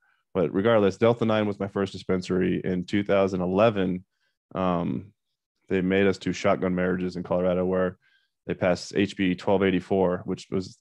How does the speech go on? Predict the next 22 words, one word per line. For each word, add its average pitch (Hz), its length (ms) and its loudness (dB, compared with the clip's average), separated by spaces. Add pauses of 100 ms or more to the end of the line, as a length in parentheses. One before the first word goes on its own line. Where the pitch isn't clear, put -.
(100)
his 110 120 2
aim 123 240 4
was 104 140 2
to 104 80 -2
get 101 120 2
rid 101 120 2
of 95 60 -2
seventy 98 300 0
percent - 280 -4
of 90 80 0
the 92 40 -4
dispensaries. 90 640 -4 (280)
We 92 80 -2
were 85 80 0
totally 104 360 4
unlicensed. 92 760 0
Everyone 95 260 2
was 92 100 -4
running 98 260 0
wild 95 320 2
doing 92 240 0
that 92 180 -2